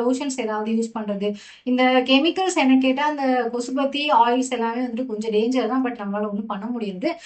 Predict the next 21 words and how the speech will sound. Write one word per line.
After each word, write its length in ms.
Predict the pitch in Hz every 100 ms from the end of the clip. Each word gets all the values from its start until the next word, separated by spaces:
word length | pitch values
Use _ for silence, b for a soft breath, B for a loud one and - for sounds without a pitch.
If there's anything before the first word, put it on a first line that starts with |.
| B B
முடிஞ்ச 360 | 269 359 427 359
அளவுக்கு 340 | 247 269 294 269
என்ன 220 | 247 302
பண்ணலாம் 400 | 247 233 262 269
அப்படின்னு 260 | 254 254 254
பார்த்தோம்னா 360 | 208 214 254 294
வேக்சின் 480 | 262 240 - 392 359
போட்டு 240 | 254 262 302
நம்மளை 220 | 240 214
நம்மளே 220 | 208 233 262
தயார்படுத்திக்கலாம். 760 | 214 233 247 240 202 196 214 311 B B
அப்படி 240 | - 240 269 294
இல்லைன்னா 320 | 415 349 330
இந்த 160 | 302 247
நீர் 340 | 302 403 403
தேங்கக்கூடிய 580 | 302 302 302 302 247 233
அந்த, 140 | 220 220 220 -
அந்த 200 | 214 226 220 226 226 -
தண்ணினால 480 | 233 330 339 330
தானே 160 | 349 392
கொசுவே 360 | 311 311 330